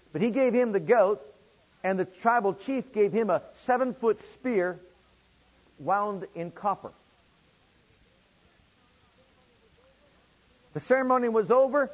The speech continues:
He went about his business, and he just began doing as, as before. And now, everywhere he went with that spear, he was revered and honored by the people. He was protected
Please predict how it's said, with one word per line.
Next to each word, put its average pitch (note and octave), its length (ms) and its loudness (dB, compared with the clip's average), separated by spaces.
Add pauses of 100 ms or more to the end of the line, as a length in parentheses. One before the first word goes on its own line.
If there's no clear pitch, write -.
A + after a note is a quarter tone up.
(260)
He A#3+ 100 0
went B3 180 2
about A3+ 300 0
his G3 140 -4
business, B3 500 -4 (380)
and G#3 120 -2
he A3+ 60 -4
just G3 220 -6
began A3 380 -2
doing A3+ 260 0
as, G3+ 120 0 (320)
as F#3+ 140 2
before. B3 600 2 (200)
And G#3 220 0
now, A#3 320 0 (220)
everywhere C4 720 2
he C4 340 -4
went A3 420 -4
with E3 440 -2
that A#3+ 300 2 (220)
spear, G#3 600 0 (180)
he A#3+ 160 0
was A3+ 240 6
revered C4 840 0 (240)
and G3+ 220 0
honored F3+ 640 2 (180)
by F3 160 6
the E3+ 80 2
people. - 480 -6 (1120)
He G#3+ 140 2
was G#3+ 160 4
protected D4 720 0